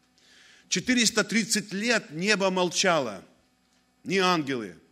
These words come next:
ни пророки, ни знамения небесные не были даны земле. Небо молчало. Четыреста тридцать лет.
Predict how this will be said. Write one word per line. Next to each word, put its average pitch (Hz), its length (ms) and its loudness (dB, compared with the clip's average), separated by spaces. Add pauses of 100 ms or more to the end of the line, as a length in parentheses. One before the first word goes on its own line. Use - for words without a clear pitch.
(1120)
ни 156 140 -4
пророки, 175 600 2 (840)
ни 190 160 2
знамения 202 720 4
небесные 160 760 0 (240)
не 180 200 2
были 165 220 2
даны 151 380 0
земле. 135 560 -4 (1000)
Небо 185 280 4
молчало. 156 720 0 (420)
Четыреста 240 640 0
тридцать 190 540 -4
лет. 175 420 -2